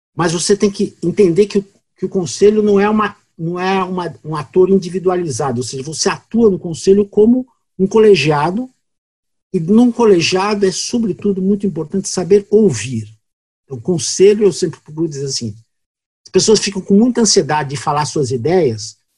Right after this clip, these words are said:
e esquecem de ouvir. Então, ouvir é fundamental num conselho para justamente tá aberto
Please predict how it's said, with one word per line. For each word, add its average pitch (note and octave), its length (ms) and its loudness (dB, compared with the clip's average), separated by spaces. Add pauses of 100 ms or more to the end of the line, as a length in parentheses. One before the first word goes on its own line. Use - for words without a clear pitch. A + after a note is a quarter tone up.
(180)
e E3+ 60 0
esquecem F#3+ 580 -2
de E3+ 140 2
ouvir. A2+ 460 0 (340)
Então, C3+ 180 -20
ouvir F#3+ 560 2
é G3 80 -4
fundamental D#3 1040 -6 (360)
num D3 120 -4
conselho D3+ 580 -6 (280)
para D#3+ 140 -4
justamente G3+ 800 -2 (460)
tá G3+ 240 0
aberto G3 680 -4